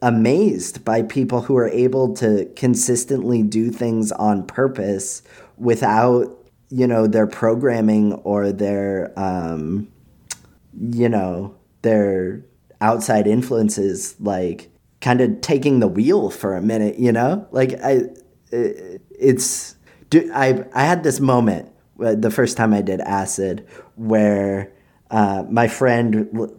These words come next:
like, I think all he did was complete a sentence,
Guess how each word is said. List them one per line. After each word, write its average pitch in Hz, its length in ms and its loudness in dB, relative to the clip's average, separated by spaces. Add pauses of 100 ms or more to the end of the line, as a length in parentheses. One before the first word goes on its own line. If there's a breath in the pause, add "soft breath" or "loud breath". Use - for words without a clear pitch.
(140)
like, 113 320 0
I 123 60 0
think 226 220 0
all 127 200 2
he 127 200 0
did 107 320 2
was 98 200 -4
complete 110 640 -2
a 95 100 -4
sentence, - 840 -6